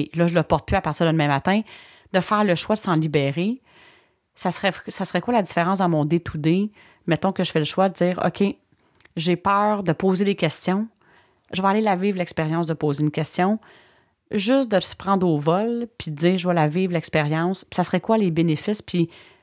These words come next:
les bénéfices pour vous, là ? J'ai donné des exemples, mais pour vous, ça serait quoi ? Puis dire, « OK, est-ce que je tente l'expérience ? » Ça, ça en est un. C'est une façon de,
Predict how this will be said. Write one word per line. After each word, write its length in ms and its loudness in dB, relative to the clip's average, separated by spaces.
les 100 2
bénéfices 440 0
pour 180 0
vous, 220 2
là ? 180 -2
J'ai 160 -6
donné 200 4
des 220 0
exemples, 400 0
mais 100 2
pour 280 0
vous, 160 0
ça 140 0
serait 200 -4
quoi ? 340 -2
Puis 120 -6
dire, « 200 0
OK, 200 -2
est-ce 400 -2
que 100 0
je 80 -4
tente 200 0
l'expérience ? » 680 -2
Ça, 280 0
ça 140 -2
en 220 2
est 160 -4
un. 100 0
C'est 200 -2
une 100 2
façon 500 -2
de, 360 0